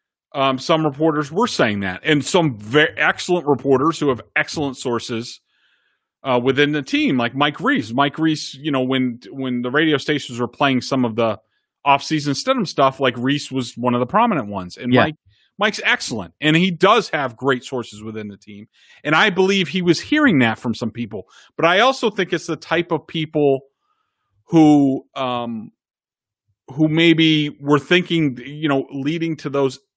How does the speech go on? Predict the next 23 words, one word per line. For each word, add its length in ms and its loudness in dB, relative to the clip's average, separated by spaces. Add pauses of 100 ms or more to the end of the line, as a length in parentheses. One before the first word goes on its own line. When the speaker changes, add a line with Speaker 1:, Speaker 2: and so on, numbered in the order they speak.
(160)
Speaker 1:
extra 340 0
thoughts 380 2
themselves. 800 2 (280)
Like, 240 2
"Okay, 420 0 (220)
well, 140 2
Bill's 320 2
not 200 2
doing 280 2
anything, 560 -2 (420)
so 480 4
my 180 2
history 400 -2
with 220 -8
Bill 380 0
tells 380 -6
me 200 -4
that 300 -2 (440)
this 240 2
is 140 -8
the 100 4
reason 340 2
why. 260 0